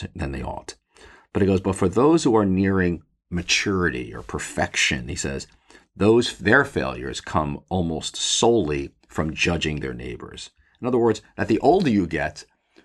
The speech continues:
it's easier to become more judgmental, not less. Uh, in fact, you can be so right you're wrong, uh, because it's coming out of a heart that's hard. I mean, think of how easy it is if you have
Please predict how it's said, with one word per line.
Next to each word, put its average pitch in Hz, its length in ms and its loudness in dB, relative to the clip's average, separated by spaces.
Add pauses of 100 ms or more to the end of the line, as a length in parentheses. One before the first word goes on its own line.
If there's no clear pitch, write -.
(320)
it's 107 220 -2
easier 127 280 4
to 98 60 2
become 101 260 2
more 110 380 0
judgmental, 71 580 -6
not 71 200 -4
less. - 480 -8 (680)
Uh, 76 340 -6
in 104 120 -2
fact, 120 200 0
you 139 80 4
can 127 160 2
be 107 120 2
so 123 320 2
right 92 340 4
you're 80 140 -4
wrong, 73 460 -4 (680)
uh, 71 380 -4 (480)
because 90 280 0
it's - 120 -4
coming 80 280 0
out 73 100 2
of 69 60 -4
a 69 80 2
heart 67 360 -2
that's - 200 -8
hard. - 380 -2 (840)
I - 40 -8
mean, 104 100 0
think 110 140 4
of 92 120 0 (120)
how 90 180 2
easy 92 220 2
it 80 40 2
is 78 140 0
if 73 80 -8
you 85 80 -2
have - 100 -8